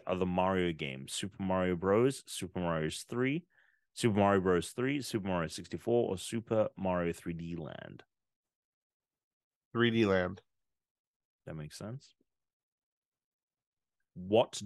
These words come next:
Speaker 1: does Mario dream about if he falls asleep in Super Mario Odyssey? Peach, pizza, pasta, or plumbing?
Speaker 2: Plumbing.
Speaker 1: In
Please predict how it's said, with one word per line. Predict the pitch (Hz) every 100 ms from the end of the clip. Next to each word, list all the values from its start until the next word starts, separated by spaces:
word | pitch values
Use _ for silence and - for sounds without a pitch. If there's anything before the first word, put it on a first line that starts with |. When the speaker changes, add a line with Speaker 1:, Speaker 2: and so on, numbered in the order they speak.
| 90
Speaker 1:
does | 101 95 80
Mario | 92 92 85
dream | 85 101 127
about | 101 82 85 -
if | -
he | 98
falls | 87 95 90 85
asleep | 87 - 156 107 -
in | 85 78
Super | - 95 90 110
Mario | 98 80 80 85
Odyssey? | 95 98 87 - 64 - _ _ _ -
Peach, | - 127 160 - - -
pizza, | - 117 - 127 120 -
pasta, | - 107 104 - 104
or | 90 80 -
plumbing? | - 87 - - - _ _ _ _ _ _ _ _ _ _ _ _ _ _ _ _ -
Speaker 2:
Plumbing. | 104 98 95 82 78 80 - _ _ _ _ _ _ _ _ _ _ _ _ _ _ _ _ _ _ _ _ _ _ _ _ _ _ _ _ _ _ _ _ _ _ _ _ _ -
Speaker 1:
In | 127 127